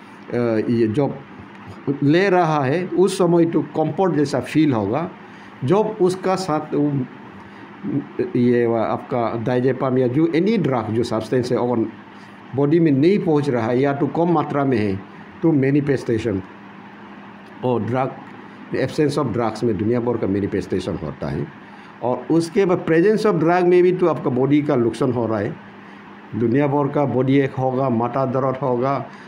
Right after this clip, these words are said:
आपका कोई लोग का loose motion होता है, कोई constipation होता है, कोई, कोई respiratory problem होता है।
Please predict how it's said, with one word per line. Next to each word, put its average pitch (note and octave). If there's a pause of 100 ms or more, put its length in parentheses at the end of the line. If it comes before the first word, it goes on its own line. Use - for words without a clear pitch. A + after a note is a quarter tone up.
(240)
आपका B2
कोई C3
लोग C3+
का C3
loose B2
motion C3
होता B2
है, B2
कोई B2+
constipation B2
होता A#2+
है, A#2 (400)
कोई, C3+
कोई B2+
respiratory B2
problem A#2
होता G#2+
है। -